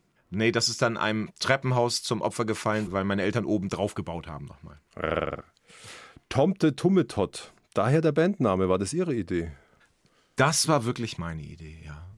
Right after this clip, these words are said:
Speaker 1: Das, weil es ist halt, äh, ich hab ja meine Band wirklich gegründet in den Ende achtziger, ganz frühe neunziger und sowas. Es war zu einer Zeit, wo alle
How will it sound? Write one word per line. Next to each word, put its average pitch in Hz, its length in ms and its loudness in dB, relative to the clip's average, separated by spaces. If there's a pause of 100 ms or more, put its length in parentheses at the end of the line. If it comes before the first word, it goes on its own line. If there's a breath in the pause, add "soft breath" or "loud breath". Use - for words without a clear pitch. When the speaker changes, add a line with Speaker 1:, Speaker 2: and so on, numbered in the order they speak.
(100)
Speaker 1:
Das, - 340 -14
weil 101 160 -2
es 104 140 -4
ist 113 180 -6
halt, 104 320 -2
äh, 90 220 -8 (1000 soft breath)
ich 135 180 2
hab 147 140 4
ja 147 100 6
meine 131 240 4
Band 135 540 0
wirklich 139 340 -2
gegründet - 1080 0
in 117 220 -2
den 113 280 0 (240)
Ende 139 320 2
achtziger, 135 580 -2
ganz 131 300 0
frühe 139 280 0
neunziger 139 540 2
und 127 120 0
sowas. 131 220 0
Es 113 140 -4
war 135 180 2
zu - 140 -6
einer 135 140 2
Zeit, 139 260 2 (340 loud breath)
wo - 140 0
alle 151 460 4